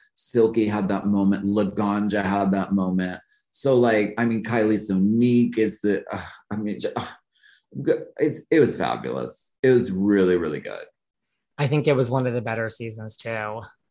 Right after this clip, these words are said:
Speaker 1: Yeah.
Speaker 2: Anyone that you think, or any one or two people you think are so prime for All Stars that have not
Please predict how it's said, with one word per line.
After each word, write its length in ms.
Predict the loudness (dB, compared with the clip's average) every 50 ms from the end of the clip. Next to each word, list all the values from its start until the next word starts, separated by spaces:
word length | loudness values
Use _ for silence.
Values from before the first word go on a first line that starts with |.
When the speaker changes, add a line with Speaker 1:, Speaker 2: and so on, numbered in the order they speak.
| _ _ _ _
Speaker 1:
Yeah. 360 | -4 -2 -2 -2 -4 -6 -10 -14 -20 _ _ _ _ _ _ _ _ _ _ _ _ _ _ _ _ _ 2
Speaker 2:
Anyone 540 | 4 6 8 8 8 8 8 6 6 6
that 140 | 4 4 4
you 280 | 2 2 2 2 2 0
think, 340 | -2 -2 -2 -2 0 0 0
or 140 | 0 0
any 320 | 0 -2 -2 -4 -4 -8 _ _ _ _
one 280 | -6 -4 -2 -2 0 -2
or 100 | -2 -4
two 180 | -6 -8 -6
people 260 | -6 -4 -4 -2 -2
you 80 | -2 -2
think 220 | -4 -6 -8 -6
are 100 | -6 -6
so 440 | -6 -8 -8 -6 -4 -4 -4 -4 -6
prime 680 | -8 -10 -14 -8 -6 -4 -4 -2 -4 -4 -4 -6 -6 -8
for 220 | -6 -4 -4 -2
All 220 | 0 0 -2 -2 -4
Stars 420 | -4 -2 -2 0 0 -2 -2 -4
that 140 | -6 -8 -8
have 180 | -10 -8 -6
not 500 | -4 -2 0 2 2 2 2 0 -2 -6